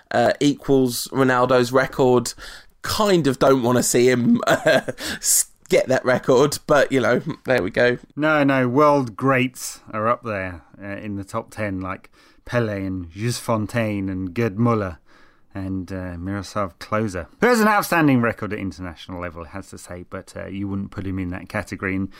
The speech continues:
Speaker 2: and, of course, Fat Ronaldo.
Speaker 1: Yeah, absolutely. Original Ronaldo. Uh, so disrespectful to call him Fat Ronaldo. Proper, real Ronaldo.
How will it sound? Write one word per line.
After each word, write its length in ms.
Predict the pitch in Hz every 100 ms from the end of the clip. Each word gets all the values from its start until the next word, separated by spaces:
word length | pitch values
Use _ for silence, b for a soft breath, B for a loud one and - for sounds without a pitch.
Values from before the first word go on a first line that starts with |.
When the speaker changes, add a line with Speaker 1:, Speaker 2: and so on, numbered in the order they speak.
| B B
Speaker 2:
and, 140 | 110
of 60 | 107
course, 200 | 120 107
Fat 240 | - 127
Ronaldo. 420 | 143 135 135 156 120
Speaker 1:
Yeah, 220 | 170 131
absolutely. 580 | 127 139 139 104 120 -
Original 500 | 135 135 143 131 123
Ronaldo. 540 | 123 120 117 104 101 123
Uh, 260 | - 107 104 B B B
so 300 | - 190 156
disrespectful 640 | 131 - - 127 - 123
to 80 | 110
call 200 | - 120
him 80 | 113
Fat 220 | - 98
Ronaldo. 560 | 117 107 101 98 98 - -
Proper, 640 | 214 180 - 165 143 160
real 360 | 143 170 165 143
Ronaldo. 640 | 127 113 123 117 101 113